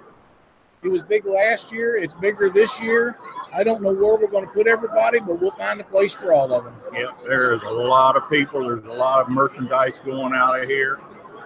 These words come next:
Speaker 2: Uh, we've seen a lot of people, uh, during,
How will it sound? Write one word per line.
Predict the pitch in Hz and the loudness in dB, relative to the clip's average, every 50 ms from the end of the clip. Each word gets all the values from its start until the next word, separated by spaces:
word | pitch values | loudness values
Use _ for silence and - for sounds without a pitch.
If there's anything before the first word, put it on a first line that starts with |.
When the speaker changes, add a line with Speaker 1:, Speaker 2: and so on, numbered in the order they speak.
| - - | -14 -6
Speaker 2:
Uh, | 110 110 110 110 107 107 | -2 0 0 0 0 -2
we've | 107 117 110 - | -4 -6 -6 0
seen | - 156 151 143 | 2 2 4 4
a | 135 | 4
lot | 131 131 135 139 139 143 147 | 4 4 6 6 6 6 6
of | 143 - | 4 2
people, | - 151 151 151 - 165 156 151 147 - - - - - - - - - - - - - - - _ - - - - - - - - - - - - 120 | 2 2 0 0 2 0 0 0 0 -4 -10 -16 -16 -18 -20 -20 -20 -20 -20 -20 -20 -20 -20 -20 _ -20 -20 -18 -16 -16 -16 -16 -20 -20 -20 -16 -6 -2
uh, | 117 117 113 110 107 107 - | 0 2 2 2 0 -2 0
during, | - 135 135 139 139 135 135 135 | 2 4 6 6 4 2 0 -4